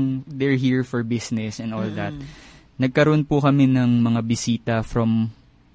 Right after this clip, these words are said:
Speaker 1: di ko na lang sabihin ko saan.
Speaker 2: Okay.
Speaker 1: Ah, talagang nag-i-insist na makahanap ng, ah,
Speaker 2: Mm-mm.
Speaker 1: ng mga babae.
Speaker 2: Okay.
Speaker 1: At, ah,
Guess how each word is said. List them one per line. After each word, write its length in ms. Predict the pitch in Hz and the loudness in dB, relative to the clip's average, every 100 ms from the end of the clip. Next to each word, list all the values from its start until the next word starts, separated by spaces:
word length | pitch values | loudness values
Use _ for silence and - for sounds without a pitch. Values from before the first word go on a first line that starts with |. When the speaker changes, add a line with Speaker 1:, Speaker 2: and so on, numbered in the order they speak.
| _ _ _ _ _ _ - | _ _ _ _ _ _ -10
Speaker 1:
di 80 | 110 | -4
ko 80 | |
na 80 | 113 | -2
lang 80 | 113 | -2
sabihin 240 | 110 107 | -2 -4
ko 80 | 107 | -4
saan. 320 | - 95 98 | -4 -4 -6
Speaker 2:
Okay. 400 | - 185 214 190 | -6 -6 -6 -4
Speaker 1:
Ah, 560 | 170 117 113 110 107 107 120 - | 0 2 2 0 -2 -4 -6 -4
talagang 240 | 147 156 | 0 2
nag-i-insist 800 | 143 131 135 127 - 131 123 - _ - | 2 0 2 0 0 -2 -2 -8 _ -6
na 480 | 120 117 117 117 | -2 -2 -2 -4
makahanap 880 | 117 113 113 113 - 127 113 117 117 - | -4 -4 -4 -6 -10 -8 -4 -2 -2 -4
ng, 280 | 113 110 107 107 104 98 104 - | -4 -2 -4 -6 -6 -8 -12 -14
ah, 320 | 123 104 101 | -10 -8 -6
Speaker 2:
Mm-mm. 640 | 185 165 175 175 170 175 165 _ _ - - | -6 -6 -8 -8 -8 -10 -14 _ _ -12 -6
Speaker 1:
ng 260 | 117 110 107 104 | -4 -4 -4 -4
mga 160 | 107 110 | -4 -2
babae. 360 | 113 104 95 107 110 _ - 208 | 0 0 -2 -4 -6 _ -10 -8
Speaker 2:
Okay. 320 | - 160 151 | -10 -10 -6
Speaker 1:
At, 160 | 120 170 _ _ | -4 -6 _ _
ah, 480 | 117 107 104 101 | -4 -2 -2 -6